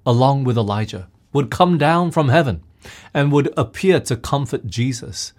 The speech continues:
about the impending fate that he was facing, the trial at the cross. And so though Moses died on Mount Pisgah alone,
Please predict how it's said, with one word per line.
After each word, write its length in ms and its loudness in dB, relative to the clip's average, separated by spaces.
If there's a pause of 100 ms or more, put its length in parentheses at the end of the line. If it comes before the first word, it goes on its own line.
(360)
about 280 0
the 160 -10
impending 800 -2 (240)
fate 560 -8 (200)
that 160 -10
he 120 -4
was 160 -6
facing, 460 -8 (560)
the 80 -6
trial 560 -2 (500)
at 120 -8
the 80 -8
cross. 480 -14 (1000)
And 120 -2
so 120 4
though 440 2
Moses 500 0
died 320 -4
on 160 -2
Mount 280 -4
Pisgah 460 -4
alone, 520 -4